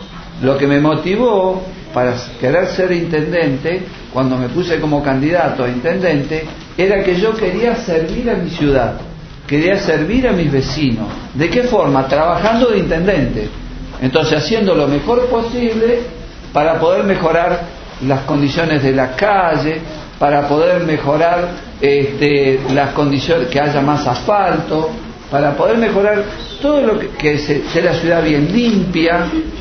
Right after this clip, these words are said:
para que podamos tener un, un basural donde podamos hacer, eh, reciclado y hacer, este, cuidar la ecología.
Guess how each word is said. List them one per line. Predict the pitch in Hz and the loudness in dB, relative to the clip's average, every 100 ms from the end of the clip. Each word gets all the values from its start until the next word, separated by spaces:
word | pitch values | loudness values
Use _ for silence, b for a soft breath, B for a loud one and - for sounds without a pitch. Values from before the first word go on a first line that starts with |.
| - | -2
para | 143 147 147 | 0 2 2
que | 147 | 0
podamos | 131 147 160 175 156 | 0 0 2 0 0
tener | 151 165 165 | 0 0 0
un, | 156 - 147 | 0 -2 -2
un | 143 135 | -2 0
basural | 147 139 151 170 202 202 - - - 131 | 0 0 0 2 2 0 -4 -10 -10 -2
donde | 147 151 143 147 143 - - - - - | 0 2 4 4 2 -2 -12 -14 -12 -2
podamos | 147 170 175 156 151 | 2 2 2 2 0
hacer, | 175 180 175 - - | -2 -2 -4 -8 -6
eh, | 135 135 131 131 | 0 2 2 0
reciclado | 147 147 139 180 214 208 185 185 185 185 - - | -2 0 0 2 2 2 2 2 0 -4 -12 -4
y | 143 | 0
hacer, | 147 - 175 165 | 0 0 2 2
este, | 156 139 143 | 2 0 -2
cuidar | 135 139 160 156 | 0 2 2 2
la | |
ecología. | 139 139 135 123 214 226 196 165 156 | 2 2 2 0 0 0 2 2 2